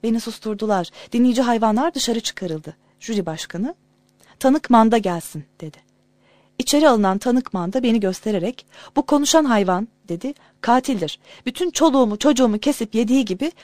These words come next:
soyumu sopumu da kesip yemiştir. Kanıma kan, canıma can istiyorum." Jüri başkanı, "Söyleyecek sözün var mı?" diye sordu. "Kendimi savunabilmek için bir avukat tutacağım."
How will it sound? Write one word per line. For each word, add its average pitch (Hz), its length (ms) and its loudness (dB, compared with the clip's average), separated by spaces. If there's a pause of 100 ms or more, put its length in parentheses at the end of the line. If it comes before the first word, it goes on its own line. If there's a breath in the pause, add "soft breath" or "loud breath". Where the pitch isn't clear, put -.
soyumu 277 340 2
sopumu 269 400 0
da 185 80 -2
kesip - 340 -8 (180)
yemiştir. - 560 -2 (420 loud breath)
Kanıma 254 360 4
kan, 320 340 0 (100)
canıma 247 360 4
can 202 180 4
istiyorum." 170 480 -14 (840)
Jüri 240 240 -2
başkanı, 202 420 -8 (760 soft breath)
"Söyleyecek 277 480 2
sözün 294 280 0
var 294 140 6
mı?" 175 160 0 (140)
diye 170 140 -6
sordu. 156 300 -12 (480 soft breath)
"Kendimi 254 320 4
savunabilmek 269 600 2
için 339 280 -6
bir 294 100 0
avukat 240 360 -2
tutacağım." 165 480 -8